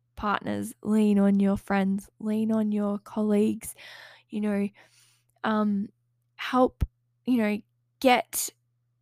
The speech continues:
help if you need to, like, ask anyone. <laughs> Jump out there if you're doing something that, um,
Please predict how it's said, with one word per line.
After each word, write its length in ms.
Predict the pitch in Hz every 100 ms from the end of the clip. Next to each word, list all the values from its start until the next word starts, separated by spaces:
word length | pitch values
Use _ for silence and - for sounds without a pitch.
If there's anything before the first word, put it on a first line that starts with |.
| _
help 420 | - 220 220 - - - _ -
if 200 | 226 226
you 100 | 226
need 340 | 220 226 240 -
to, 280 | 233 214
like, 340 | 214 214 208 - _ _ _ _ _ _ _ -
ask 480 | - 226 240 - - - _ _ _ _ _ _ _
anyone. 540 | - 262 254 208 - - _
<laughs> 340 | 240 233 226 220 - - - - _ -
Jump 260 | 254 247
out 180 | 247 -
there 200 | 214 214
if 320 | - 226 - - -
you're 320 | 233 226 220
doing 380 | 214 214 220 226
something 480 | 214 - 214 202 196 -
that, 480 | 220 226 - - - - - - _ _ -
um, 360 | 220 208 196